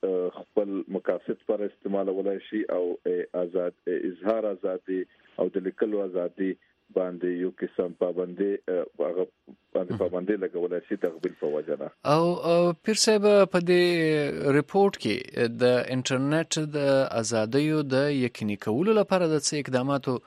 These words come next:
Speaker 2: غوښتنه سوې ده یا سفارشتنه سوې؟
Speaker 1: اه، نو دوی خو، ام، چې کوم، اه، اصلي هغه د هغوی خو دا وایي چې کوم دا، اه،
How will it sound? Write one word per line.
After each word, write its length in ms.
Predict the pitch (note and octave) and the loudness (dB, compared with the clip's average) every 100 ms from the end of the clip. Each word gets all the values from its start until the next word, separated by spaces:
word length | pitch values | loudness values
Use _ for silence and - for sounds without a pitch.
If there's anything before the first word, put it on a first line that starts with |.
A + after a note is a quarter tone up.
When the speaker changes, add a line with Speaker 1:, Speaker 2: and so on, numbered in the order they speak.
| - - - A#2+ | -14 -20 -12 -8
Speaker 2:
غوښتنه 580 | A2+ A#2 - D3 C#3+ | -4 -2 -2 0 0
سوې 300 | C#3 C#3 C3+ | 0 0 0
ده 100 | C3 | 0
یا 160 | C3 A#2 | 0 0
سفارشتنه 580 | - - A2+ - E3 D#3 | -2 -4 -4 -4 -2 -2
سوې؟ 280 | - C#3 - _ _ _ _ _ _ _ _ _ _ _ _ - - - _ - | -2 -2 -6 _ _ _ _ _ _ _ _ _ _ _ _ -20 -20 -20 _ -2
Speaker 1:
اه، 180 | F3 F3 | -2 0
نو 120 | E3 | -2
دوی 180 | D#3+ - | -2 -4
خو، 160 | - F3+ - | -2 -4 -2
ام، 180 | C3+ C3+ | -2 -2
چې 280 | - - - | -2 -4 -4
کوم، 340 | - D#3 D3+ | -4 -4 -4
اه، 560 | C3+ C3 B2 A#2 - A2 - | -2 -2 -2 -2 -2 -4 -4
اصلي 340 | A2+ - C3+ | -6 -4 -4
هغه 240 | B2 A2+ A#2+ | -2 -2 -4
د 40 | A#2+ | -4
هغوی 240 | A2+ A#2+ | -4 -6
خو 160 | - G#2+ | -6 -2
دا 180 | A2+ | -2
وایي 180 | A2+ A2+ | 0 -2
چې 160 | A2 G2 - | -6 -16 -8
کوم 200 | G2+ G2+ - G2+ | -6 -6 -6 -2
دا، 340 | F#2+ F#2 F2 - | 0 0 -2 -2
اه، 200 | F#2 F2+ | -2 -2